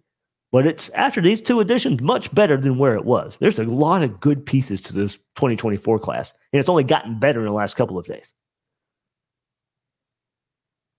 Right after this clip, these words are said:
Needs to be better, but at least there were ways to make it better when the opportunity presented itself.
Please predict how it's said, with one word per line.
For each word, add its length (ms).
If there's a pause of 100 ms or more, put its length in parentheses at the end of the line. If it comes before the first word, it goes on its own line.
(2500)
Needs 260
to 80
be 120
better, 280
but 160
at 80
least 280
there 140
were 140
ways 280
to 160
make 260
it 160
better 300
when 480 (1000)
the 180
opportunity 560
presented 420
itself. 420